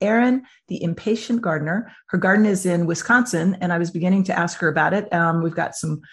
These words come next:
a little over an acre and some woodland.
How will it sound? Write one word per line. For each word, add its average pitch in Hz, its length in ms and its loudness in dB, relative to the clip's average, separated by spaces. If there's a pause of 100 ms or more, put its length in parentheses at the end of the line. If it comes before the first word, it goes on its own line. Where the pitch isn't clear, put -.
(320)
a 165 60 -2
little 202 200 6
over 202 220 6
an 180 160 2
acre 196 360 2
and 165 200 -2
some 160 280 -2
woodland. 190 600 4